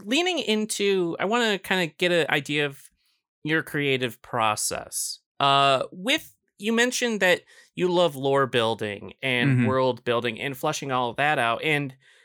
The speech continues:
Speaker 1: I'm very much the same way. Like, I'm fleshing out and building, like, for the D and D game I run, I've created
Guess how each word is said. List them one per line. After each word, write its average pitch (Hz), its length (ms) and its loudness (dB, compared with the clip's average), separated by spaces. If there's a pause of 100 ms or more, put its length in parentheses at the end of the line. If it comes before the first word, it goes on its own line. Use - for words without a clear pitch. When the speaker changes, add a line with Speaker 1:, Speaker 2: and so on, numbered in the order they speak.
(280)
Speaker 1:
I'm 180 180 4
very 190 160 4
much 160 220 2
the 143 80 -4
same 135 240 2
way. 117 240 2
Like, 113 340 -4
I'm 139 140 -6
fleshing 147 420 -4
out 127 240 0
and 127 240 -4
building, 131 440 0
like, 127 180 -4
for 135 160 -2
the 123 180 0
D 135 160 -8
and 139 100 -4
D 131 160 -6
game 123 200 -2
I 117 100 0
run, 117 240 -2
I've 113 300 -2 (420)
created 143 720 0